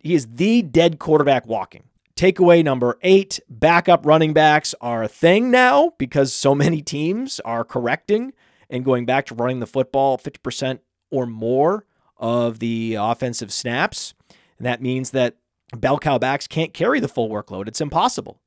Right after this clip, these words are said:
So this is how you have backup running backs like Joshua Kelly and Tyler Allgeier crushing, crushing. I mean, the Chargers had a sixty-six percent rushing success rate. We talked to Dan Fornick. They have one of the best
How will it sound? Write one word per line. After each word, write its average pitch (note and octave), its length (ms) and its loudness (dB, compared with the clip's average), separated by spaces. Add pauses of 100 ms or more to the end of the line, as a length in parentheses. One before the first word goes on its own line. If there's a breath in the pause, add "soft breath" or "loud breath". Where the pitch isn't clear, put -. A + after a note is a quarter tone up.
(240)
So - 140 -8
this A#2+ 180 -6
is C3+ 80 -8
how C#3 80 0
you C3+ 200 2
have C3+ 200 0
backup C3+ 340 -2
running D3 200 0
backs C#3+ 220 2
like C3 100 -4
Joshua C3 420 0
Kelly D3 400 0
and A#2 100 -8
Tyler C#3 280 0
Allgeier C3+ 440 2
crushing, - 600 0 (400)
crushing. - 420 2 (380)
I - 20 -10
mean, C3 180 -12 (340)
the B2 80 -10
Chargers A#3 340 2
had D#3 100 0
a A2 60 -4
sixty-six - 920 -4
percent - 720 -4 (340)
rushing C3+ 400 -2
success - 540 -4
rate. - 340 -14 (320)
We B2+ 60 -12
talked D#3+ 240 0
to C#3 80 -10
Dan C3 240 -2
Fornick. D3 320 -2
They B2+ 80 -6
have C#3 100 -2
one D3 80 -2
of C3 40 -4
the A#2 80 -4
best C3 400 0